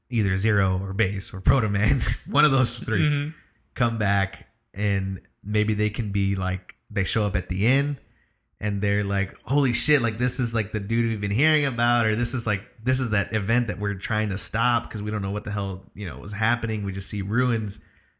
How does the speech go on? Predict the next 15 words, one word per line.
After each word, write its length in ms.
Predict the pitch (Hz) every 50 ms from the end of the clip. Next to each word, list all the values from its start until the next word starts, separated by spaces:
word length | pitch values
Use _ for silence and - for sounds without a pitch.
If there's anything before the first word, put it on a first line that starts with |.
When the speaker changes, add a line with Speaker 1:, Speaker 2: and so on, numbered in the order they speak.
| _ _ -
Speaker 1:
And, 360 | 104 104 98 98 95 95 95
uh, 340 | - 98 95 87 90 92 92
they 120 | 95 95
fail. 480 | 90 - - 113 110 87 - - - - - _
Like, 240 | - - 98 95 - -
they 120 | 92 95
fail 240 | - - 104 104 98
completely. 640 | - 90 87 - 104 104 104 - 92 90 80 80 - _ _ _ _ _ _ _ _ _ _ _ -
And, 380 | 107 101 98 95 92 92 92 - -
um, 540 | - 98 90 90 87 87 87 90 90 87 - _ _ _ _ _ _ _ _ _ _ _ _ _ _ _ _ _ _ _ _ _ _ _ _ _ _ _ _ _ _ _ _ _ _ _ _ _ _ _ -
and 100 | 104 104
then 120 | 123 127
I 100 | 120 107
think, 280 | - - 185 226 240 240
like, 360 | 202 170 135 - - - -